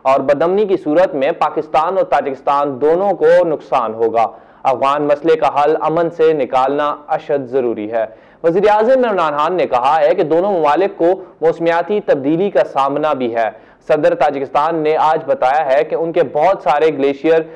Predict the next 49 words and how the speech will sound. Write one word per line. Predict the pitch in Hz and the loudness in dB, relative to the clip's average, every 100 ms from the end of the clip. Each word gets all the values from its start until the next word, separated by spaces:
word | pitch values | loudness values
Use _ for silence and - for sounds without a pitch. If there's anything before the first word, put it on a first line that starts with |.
| - - | -10 -2
अ, | 135 | -2
पिघल | 131 170 196 | 0 0 2
गए | 190 180 | 2 2
हैं। | 175 180 | 0 -2
पाकिस्तान | 165 147 147 - 156 175 | -2 -2 -4 -2 -2 0
में | 165 | 0
भी | 151 170 | 0 0
ऐसे | 180 170 175 175 | 0 0 0 0
ही | 156 165 | 2 0
मसाइल | 131 - 120 113 | -2 -2 -2 -2
हैं। | 110 117 - - _ | -4 -8 -10 -20 _
हम | 143 156 | -4 0
अगर | 151 156 165 | 2 2 0
इस | 170 160 | -2 -4
पर | 165 156 | 0 0
काम | 151 143 139 131 | 0 -2 -2 -2
नहीं | 123 156 202 | -4 -2 0
करेंगे | 160 131 127 151 | 0 2 2 0
तो | 147 | 0
हमारे | 131 135 151 170 | 0 0 2 0
आइंदा | 143 147 | -2 -2
नस्लों | 143 131 - 165 | -2 -2 -4 -6
को | 160 147 | -2 -4
खतरा | 147 151 - 127 98 104 | -4 -8 -4 -2 -4 -6
है। | 101 - _ _ - | -8 -10 _ _ -4
पाकिस्तान | 143 147 147 147 165 | -4 -2 -2 -2 0
और | 170 | 0
ताजिकिस्तान | 147 135 135 - 143 156 | 0 -2 -4 -4 -4 -2
की | 156 156 | -2 -2
माहौलियाती | 131 127 131 131 135 160 | 0 0 2 0 0 -2
तब्दीली | 147 123 139 160 | -2 -2 -2 -2
से | 165 160 | -2 -2
मुताल्लिक | 131 135 147 156 | 0 -2 0 0
आलमी | 139 131 147 | 0 -2 -4
सतह | 147 139 151 | -8 -4 -2
पर | 147 139 | 0 0
आवाज़ | 123 139 147 | 2 0 0
उठाते | 151 143 135 170 | -4 -2 0 0
रहेंगे। | 165 160 165 170 - - _ | 0 -2 -2 -4 -10 -20 _
ताजिकिस्तान | 160 160 165 170 175 180 190 | -2 -2 -4 -2 -2 -2 -2
के | 185 | -2
साथ | 160 156 160 | 0 -2 0
तालीम | 143 127 139 180 175 | 0 0 0 0 0
और | 139 | -2
दिफा | 120 143 151 | -2 0 -2
के | 156 | -2
शोबों | 156 143 147 165 | -4 -2 0 0
में | 143 143 | -2 -4
मुआहदे | 123 117 120 139 139 147 | -4 -2 0 0 0 -2